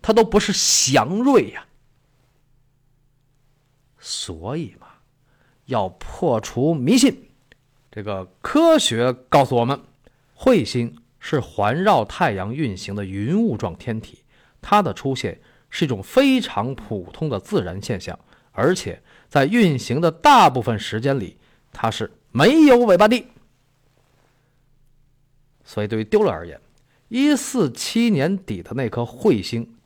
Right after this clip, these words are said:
并不是什么灾星，而且以我俗人视角夺之，他的一生反倒顺风顺水，这种顺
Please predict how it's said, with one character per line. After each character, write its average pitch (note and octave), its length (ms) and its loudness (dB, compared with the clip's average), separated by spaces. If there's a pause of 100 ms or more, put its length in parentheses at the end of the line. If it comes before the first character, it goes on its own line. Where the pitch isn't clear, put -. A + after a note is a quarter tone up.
并 G3 320 0
不 A2+ 140 -6
是 A2+ 80 -10
什 G#2+ 140 -10
么 A2 80 -6
灾 F3+ 280 2
星， G#2 240 -10 (360)
而 G3 180 2
且 G2 240 -6 (240)
以 C3 80 -6
我 C#3 140 2
俗 D4+ 520 4
人 G#3+ 220 6
视 - 160 -4
角 G2+ 160 -2 (100)
夺 D3+ 280 0
之， E3+ 200 -2 (240)
他 C4+ 280 4
的 F#3+ 60 4
一 B2+ 60 0
生 D#3 160 -4 (120)
反 A#2+ 120 -4
倒 B3 120 0
顺 A#3 520 4
风 G#3 240 2
顺 F3 240 0
水， - 240 -16 (240)
这 C4+ 240 4
种 G2 220 -6
顺 D#3+ 240 0